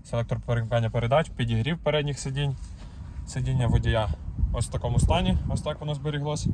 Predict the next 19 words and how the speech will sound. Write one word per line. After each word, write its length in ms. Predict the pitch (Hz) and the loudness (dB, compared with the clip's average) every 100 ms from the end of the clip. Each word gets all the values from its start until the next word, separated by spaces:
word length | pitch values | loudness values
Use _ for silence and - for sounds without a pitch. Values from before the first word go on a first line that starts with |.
| - | -4
все 160 | - | -6
чудово, 480 | - 139 135 135 131 - - - - - - | -4 -2 -2 -2 -4 -6 -16 -20 -10 -10 -8
центральний 420 | - 123 123 120 | -4 0 0 -2
підлокітник, 580 | 127 120 123 175 185 170 - - - - - - - - | -8 -8 -4 -4 -4 -8 -10 -12 -12 -10 -10 -10 -10 -10
ось 60 | - | -10
так 220 | 151 - | -8 -8
це 60 | 123 | -8
все 140 | - | -8
круто 260 | - 123 123 | -8 -6 -6
виглядає. 480 | 110 104 95 95 95 - - - - - - - - - - - - - - - - - - - - - - - - - | -6 -6 -6 -8 -10 -10 -10 -12 -18 -20 -20 -18 -16 -14 -12 -10 -10 -8 -4 -2 6 8 8 6 0 0 -4 -4 -2 -2
Дану 200 | 151 160 | 0 2
автівку 400 | 160 180 - 143 | 2 2 2 2
можна 260 | 139 - | 6 8
придбати 460 | 147 143 135 120 123 | 8 8 6 6 4
як 140 | 120 | 4
за 100 | - | 4
готівку, 500 | - 143 180 - 151 - 160 | 4 2 0 2 2 4 4
так 140 | |
і 20 | - | 6